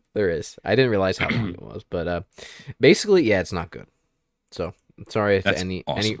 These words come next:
Speaker 1: any Rise of Skywalker fans out there, which is fine. I actually think you, I think everybody in our friend group probably likes it more than I do, which is fine. You also, I don't think anybody's probably seen it as much as I have,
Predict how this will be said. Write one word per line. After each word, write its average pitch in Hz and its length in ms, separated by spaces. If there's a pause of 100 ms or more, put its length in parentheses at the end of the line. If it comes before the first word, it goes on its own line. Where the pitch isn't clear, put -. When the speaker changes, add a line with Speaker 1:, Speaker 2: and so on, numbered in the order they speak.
Speaker 1:
any 143 200
Rise 117 200
of 107 80
Skywalker 92 480
fans 90 260
out 85 120
there, 87 120
which 92 140
is 95 100
fine. 85 380 (420)
I - 60
actually - 200
think 101 180
you, 92 480 (320)
I - 60
think 392 260
everybody 131 400
in 104 60
our 98 100
friend 104 280
group 90 180
probably 90 200
likes 85 240
it 76 80
more 82 160
than 80 160
I 73 140
do, 73 200 (140)
which 90 220
is 90 100
fine. - 320 (100)
You 113 120
also, 117 340 (160)
I 104 60
don't 107 120
think 95 140
anybody's 92 320
probably 85 200
seen 98 240
it 95 100
as 98 100
much 107 180
as 107 140
I 101 120
have, 120 280